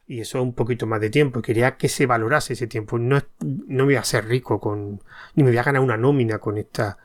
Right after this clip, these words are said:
con este canal de Telegram, pero que haya un poco de reciprocidad. O sea, yo aporto algo,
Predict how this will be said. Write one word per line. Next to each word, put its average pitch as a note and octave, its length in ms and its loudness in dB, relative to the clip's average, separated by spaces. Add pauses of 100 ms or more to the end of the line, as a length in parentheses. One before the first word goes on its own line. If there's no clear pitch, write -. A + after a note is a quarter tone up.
(300)
con B2+ 140 2
este A#2 200 0
canal A#2 240 0
de A2 100 2
Telegram, A#2+ 340 0
pero G#2+ 360 -4 (200)
que - 120 -2
haya A#2+ 120 2
un C3+ 80 0
poco C#3+ 280 4
de B2+ 60 2
reciprocidad. B2 920 -2 (540)
O - 20 -20
sea, A2 220 -10
yo G#2 320 -4
aporto A#2 480 2
algo, F3+ 460 2